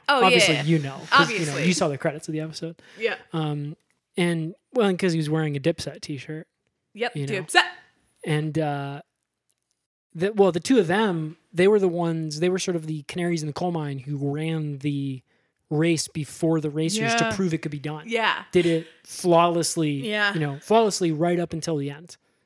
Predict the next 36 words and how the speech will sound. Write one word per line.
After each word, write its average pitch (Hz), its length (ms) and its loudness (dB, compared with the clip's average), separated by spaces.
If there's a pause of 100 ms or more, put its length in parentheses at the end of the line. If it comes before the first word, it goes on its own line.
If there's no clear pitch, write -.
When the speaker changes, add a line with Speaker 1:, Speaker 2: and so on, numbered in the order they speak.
(140)
Speaker 2:
Slipped 190 280 0
Speaker 1:
Yeah. 170 80 4
Speaker 2:
on 147 60 0
banana 147 280 -2
peels 139 340 -8
right 147 320 -4
at 139 120 -10
the 151 100 -8
last, 139 480 -12
uh, 160 280 -10 (840)
last 170 500 0
meter 160 520 0
and 135 160 -6
fell 151 280 -2
into 143 160 -4
the 127 100 -8
spike - 420 -6
pit. 151 240 -14 (120)
But 156 220 -2
Speaker 1:
Yeah. 190 280 -8 (440)
That 240 180 -16
sucked. - 560 -14
Speaker 2:
Yeah. 143 120 -6
Speaker 3:
It's - 160 -14
sad. 214 400 -8 (400)
Speaker 1:
And 247 260 -2 (140)
Speaker 2:
Close. - 600 -6
Speaker 1:
if 359 160 0
you're 453 160 4
listening 233 340 -2
to 254 100 -4
this 220 160 -2
and 220 100 -8
you 214 80 -4
haven't 202 240 -4
listened 190 340 -10